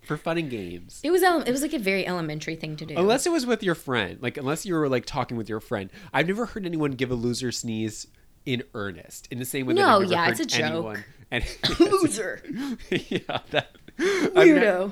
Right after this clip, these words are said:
Speaker 1: ne-, yeah, exactly.
Speaker 2: Yeah, it was like
Speaker 1: Only
Speaker 2: that. It was with your friends. It was
Speaker 1: you
Speaker 2: fun.
Speaker 1: only do it with people you love. So
Speaker 2: Oh my God, of course. Yes.
Speaker 1: Yeah.
Speaker 2: I only speak poorly to people I love.
Speaker 1: Yeah.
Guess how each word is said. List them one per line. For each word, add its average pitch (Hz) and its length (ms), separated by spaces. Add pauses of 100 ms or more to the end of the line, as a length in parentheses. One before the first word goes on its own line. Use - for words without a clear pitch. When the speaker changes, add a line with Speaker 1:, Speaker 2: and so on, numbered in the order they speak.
(120)
Speaker 1:
ne-, 165 140
yeah, 139 240
exactly. 131 720
Speaker 2:
Yeah, 185 280
it 196 40
was 240 100
like 190 80
Speaker 1:
Only 185 140
Speaker 2:
that. 170 300
It - 20
was 196 100
with 247 160
your 311 100
friends. 170 300
It 185 40
was 180 140
Speaker 1:
you 185 120
Speaker 2:
fun. 170 100
Speaker 1:
only 160 120
do 160 60
it 151 40
with 165 140
people 123 220
you 104 140
love. 90 440 (100)
So 113 280 (200)
Speaker 2:
Oh - 40
my 160 120
God, 165 200
of 160 120
course. 160 880
Yes. 135 560
Speaker 1:
Yeah. 202 80
Speaker 2:
I - 20
only 233 320
speak 180 260
poorly 151 300
to 160 100
people 151 240
I 135 120
love. 92 520 (400)
Speaker 1:
Yeah. 98 280